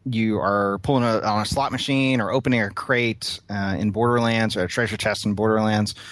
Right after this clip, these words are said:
uh, it, it, it's very similar. It's very much the same thing where your brain is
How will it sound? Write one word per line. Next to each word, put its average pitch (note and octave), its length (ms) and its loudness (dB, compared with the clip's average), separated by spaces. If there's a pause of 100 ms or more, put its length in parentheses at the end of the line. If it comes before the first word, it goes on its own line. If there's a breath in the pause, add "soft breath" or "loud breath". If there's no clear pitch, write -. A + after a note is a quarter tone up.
(380 loud breath)
uh, F#2+ 260 0
it, - 220 2
it, G#2+ 140 0 (180)
it's - 400 -2 (260)
very C3+ 220 0 (180)
similar. B2 440 4
It's F#2 140 -4
very A#2 200 4
much A2 220 2
the A2 80 -6
same G#2+ 260 0
thing G#2 580 0
where G2+ 440 2 (320 loud breath)
your G2+ 640 4
brain A2 560 2
is G#2 600 2